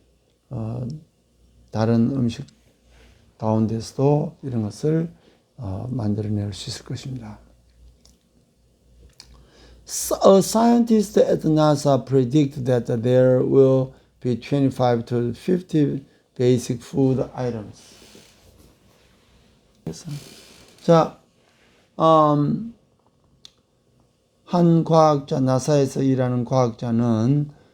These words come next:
어, 우리는, 어, 기본적인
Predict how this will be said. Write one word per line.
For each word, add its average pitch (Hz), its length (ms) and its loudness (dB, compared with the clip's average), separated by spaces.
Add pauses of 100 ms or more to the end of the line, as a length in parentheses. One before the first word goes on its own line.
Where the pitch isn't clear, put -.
(340)
어, 113 580 -8 (760)
우리는, 131 600 2
어, 117 420 -4 (120)
기본적인 160 800 2